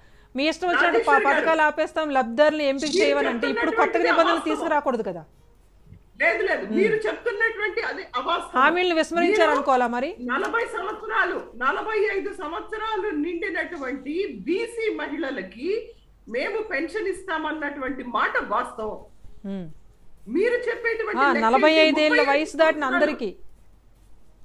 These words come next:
Speaker 1: పింఛన్
Speaker 2: ముప్పై ఐదు
Speaker 1: వర్తింప చేస్తాం.
Speaker 2: కాదండి, మీరు నవరత్నాల పేపర్ ఉందా?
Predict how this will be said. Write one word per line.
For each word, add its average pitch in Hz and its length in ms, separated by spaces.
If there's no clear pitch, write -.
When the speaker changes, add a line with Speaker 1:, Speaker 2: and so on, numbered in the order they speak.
Speaker 1:
పింఛన్ 285 300
Speaker 2:
ముప్పై 285 160
ఐదు 427 120
Speaker 1:
వర్తింప 262 200
చేస్తాం. 247 240
Speaker 2:
కాదండి, 415 260
మీరు 370 180
నవరత్నాల 440 640
పేపర్ 427 340
ఉందా? 415 200